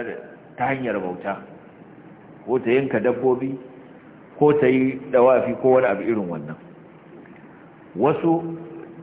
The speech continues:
sauran makaranta kuma na Alƙur'ani suka karanta shi da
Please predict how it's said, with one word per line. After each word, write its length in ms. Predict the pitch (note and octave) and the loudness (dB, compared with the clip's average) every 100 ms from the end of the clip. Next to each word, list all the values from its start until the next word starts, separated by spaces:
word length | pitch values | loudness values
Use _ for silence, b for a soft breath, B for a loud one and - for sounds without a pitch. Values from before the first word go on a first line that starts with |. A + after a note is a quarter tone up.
| - - | -12 0
sauran 280 | D3 E3 D#3+ | 2 2 0
makaranta 480 | D#3+ D3 C3 D#3 D#3 | -2 -2 -2 -4 -4
kuma 160 | D#3+ E3 | -6 -6
na 100 | E3+ | -6
Alƙur'ani 400 | D3+ A#2+ E3 E3+ | -6 -6 -6 -6
suka 100 | D3+ C#3+ | -8 -4
karanta 380 | C3+ B2+ C3 B2 | -2 -2 -2 -4
shi 100 | A#2+ | -2
da 220 | A2+ G#2+ | 0 -2